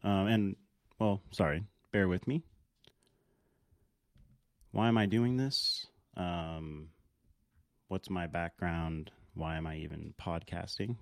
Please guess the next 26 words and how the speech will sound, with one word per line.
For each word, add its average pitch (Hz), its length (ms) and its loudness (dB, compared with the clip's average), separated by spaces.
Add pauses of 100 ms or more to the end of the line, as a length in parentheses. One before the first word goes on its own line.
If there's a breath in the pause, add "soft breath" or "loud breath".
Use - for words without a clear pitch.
(160)
Guess - 200 -12
I - 40 -12
should - 200 -14
back - 280 -8
up 80 100 -6
a 90 60 -2
little 92 180 2
bit. 160 240 2 (1040 loud breath)
Um, 107 560 6 (1040 loud breath)
I'm 110 140 6
doing 113 240 8
this 110 140 6
spur 110 220 6
of 104 60 6
the 98 60 2
moment. 113 420 6 (360)
I 90 440 4
had 95 200 2
a 90 40 2
goal 95 280 4
this 92 280 0
year 92 300 4
to, 87 840 0
well, 87 140 2
this 87 180 -2
quarter, 101 440 0